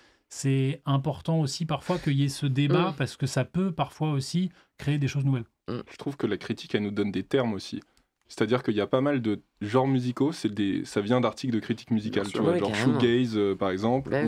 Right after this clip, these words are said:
Speaker 2: oui.
Speaker 3: même, euh, Daft Punk, c'est de la critique musicale à la base, quoi. Et en fait, quelque part, je trouve... il y a beaucoup de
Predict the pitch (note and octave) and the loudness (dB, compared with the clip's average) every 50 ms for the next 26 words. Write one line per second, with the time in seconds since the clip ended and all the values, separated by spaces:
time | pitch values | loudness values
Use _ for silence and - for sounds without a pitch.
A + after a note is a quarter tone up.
0 | A#2 A#2 A2+ A#2+ A#2 A#2 A2+ A2 G2+ A2+ G#2 - - - A#2+ B2 C#3 C#3 - - | 4 4 4 4 4 4 2 2 0 0 -2 -2 0 0 2 2 2 0 -4 -2
1 | - G#2+ G2+ G2 G#2 G2+ G2+ - - G#2+ - - - A2+ G#2+ G2+ G#2 - G#2+ G#2 | 0 0 0 2 0 -2 -2 -2 -4 -6 -6 -4 -2 -2 -2 -2 -2 -2 -2 0
2 | G2+ F#2+ F#2 F#2 G2+ B2 D3 - - - C#3+ E3+ - - - - - - - _ | 0 -2 -2 -2 0 -2 -2 -2 -4 -6 -6 -6 -8 -18 -20 -20 -20 -20 -20 _
3 | - - A#2 A#2+ - B2 A#2 - F3 F3 - C3+ A#2+ - A#2 G#2 - F3 F3 - | 2 4 4 4 4 2 2 2 0 2 2 0 2 2 2 2 2 -2 -2 -2
4 | - - - - C3 A2 G#2 G#2 A2+ E3+ F3 - D3 | -14 -16 -12 -4 -2 -2 0 2 0 0 0 0 -12